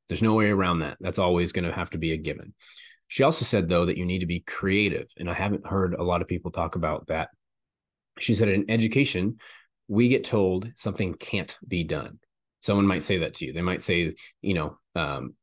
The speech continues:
"Getting all of those students to be able to read can't be done. Getting all those ninth graders on track for graduation can't be done," um, or things to that effect.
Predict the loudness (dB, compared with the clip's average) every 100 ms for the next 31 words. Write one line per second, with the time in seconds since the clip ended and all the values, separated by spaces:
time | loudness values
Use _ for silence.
0 | _ _ -6 0 2 4 2 2 4 4
1 | 4 2 0 -2 -2 -2 -2 0 -2 -2
2 | -4 -4 -6 -2 -2 -2 -2 0 2 2
3 | 2 0 0 -2 -2 -2 -2 -2 -4 -2
4 | -4 -4 -6 -4 -2 -4 -4 -8 -6 -8
5 | -6 -8 -8 -10 -14 -20 -20 -20 -10 -6
6 | -4 -6 -6 -2 0 0 0 2 4 4
7 | 2 0 0 -2 -4 -10 -10